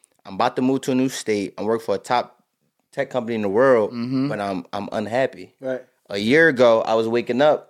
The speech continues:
Speaker 1: didn't have no money really,
Speaker 3: And
Speaker 1: but
Speaker 3: was
Speaker 1: at,
Speaker 3: happy.
Speaker 1: but at three o'clock, I knew I was going to the high school to go, go work, work out in the weight room with my young boys. You
Speaker 3: Yeah.
Speaker 1: feel me?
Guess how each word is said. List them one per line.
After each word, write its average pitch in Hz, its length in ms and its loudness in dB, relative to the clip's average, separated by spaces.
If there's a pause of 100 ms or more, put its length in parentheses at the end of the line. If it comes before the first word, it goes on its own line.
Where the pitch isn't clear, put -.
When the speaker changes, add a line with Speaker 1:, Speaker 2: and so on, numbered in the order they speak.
Speaker 1:
didn't 127 240 0
have 127 100 2
no 120 100 2
money 131 260 0
really, 113 300 -2 (220)
Speaker 3:
And - 80 -14
Speaker 1:
but 117 100 -2
Speaker 3:
was 107 100 0
Speaker 1:
at, 123 60 0
Speaker 3:
happy. 143 400 -2
Speaker 1:
but 131 120 0
at 123 140 0
three 147 160 2
o'clock, 160 300 2
I 123 60 0
knew 135 160 2
I 127 80 6
was 117 100 -6
going 127 200 0
to 117 80 -10
the 104 60 0
high 135 140 2
school 131 240 -4
to 110 60 -4
go, 110 320 0 (420)
go 113 320 -4 (120)
work, 127 420 -4
work 123 180 -2
out 113 120 0
in 104 40 -6
the 101 60 -8
weight 131 180 -2
room 104 160 -4
with 104 100 -6
my 104 140 -2
young 123 220 -4
boys. 101 340 -10
You 135 120 -2
Speaker 3:
Yeah. 135 100 0
Speaker 1:
feel 120 80 -4
me? 123 180 -8